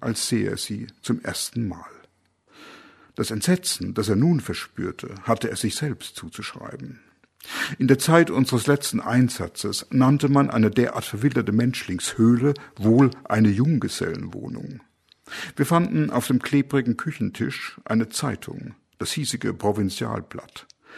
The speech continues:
War sie von heute? Dann schrieb man einen Freitag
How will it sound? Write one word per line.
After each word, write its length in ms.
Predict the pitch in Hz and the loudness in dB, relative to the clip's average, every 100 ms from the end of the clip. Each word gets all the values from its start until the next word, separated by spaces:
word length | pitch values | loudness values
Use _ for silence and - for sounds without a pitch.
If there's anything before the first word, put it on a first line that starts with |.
| - - | -20 -14
War 280 | 110 117 139 | -4 0 0
sie 160 | - 127 | 0 0
von 280 | 120 101 | 0 0
heute? 480 | 120 131 131 - 101 - _ - | 0 -2 -2 -6 -6 -12 _ -4
Dann 140 | 110 | -2
schrieb 320 | - 143 147 156 | -2 -4 -4 -2
man 160 | 156 | 0
einen 200 | 110 104 | 0 -2
Freitag 760 | - 95 110 104 131 139 160 | -4 -2 -2 -2 -4 -4 -6